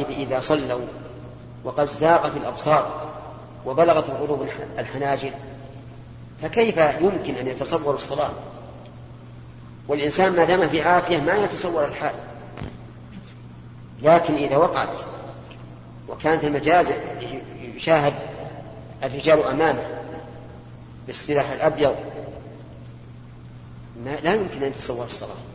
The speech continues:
فله أن يؤخرها للضرورة، وهذا القول هو الراجح ما دام لا يمكن إطلاقاً. أما إذا كان يمكن ف-، ف-، فلا، فلا يجوز.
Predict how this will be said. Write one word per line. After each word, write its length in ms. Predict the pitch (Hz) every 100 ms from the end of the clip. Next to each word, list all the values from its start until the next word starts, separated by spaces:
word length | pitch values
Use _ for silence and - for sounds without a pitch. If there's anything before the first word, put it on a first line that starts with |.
| - - - - - - - - - - - - - -
فله 400 | 160 160 156 -
أن 160 | 311 359 - - - - - - 139
يؤخرها 800 | 123 135 - 151 170 175 185 - - 143
للضرورة، 760 | 151 - 143 151 139 127 123 120 - - - - - - - - -
وهذا 280 | 131 139 151
القول 340 | 131 - 156 151
هو 160 | 139
الراجح 300 | 131 135 113 - - - - - - - - - - - - - -
ما 160 | 131 139
دام 260 | 156 156
لا 240 | 147 143 165
يمكن 360 | 170 151 139 123 123
إطلاقاً. 400 | 127 160 156 127 - - - - - - - - - - - - - - - - - - - -
أما 160 | 185 196
إذا 200 | 170 156
كان 180 | 156 151
يمكن 320 | 185 185 196
ف-، 80 | -
ف-، 320 | - 156 135
فلا، 200 | 170 143 -
فلا 140 | 160 151
يجوز. 320 | 123 -